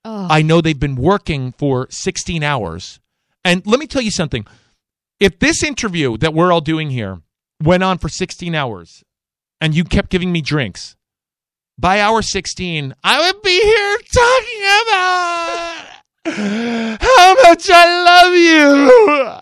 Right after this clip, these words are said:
Speaker 2: I, uh, if I don't get a rose,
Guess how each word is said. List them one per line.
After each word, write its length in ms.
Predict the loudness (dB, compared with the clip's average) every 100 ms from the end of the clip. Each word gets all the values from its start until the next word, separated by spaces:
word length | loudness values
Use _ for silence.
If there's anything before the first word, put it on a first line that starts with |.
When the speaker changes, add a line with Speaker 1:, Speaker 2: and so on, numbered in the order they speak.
| -20 _ -20
Speaker 2:
I, 400 | -18 -16 -18 -20 -16
uh, 760 | -14 -14 -18 -20 -20 -20 -20 -16
if 80 | -8
I 220 | -6 0
don't 360 | 2 2 -2
get 200 | -6 -6
a 60 | -6
rose, 1080 | -12 -8 -6 -2 -2 -4 -6 -6 -10 -18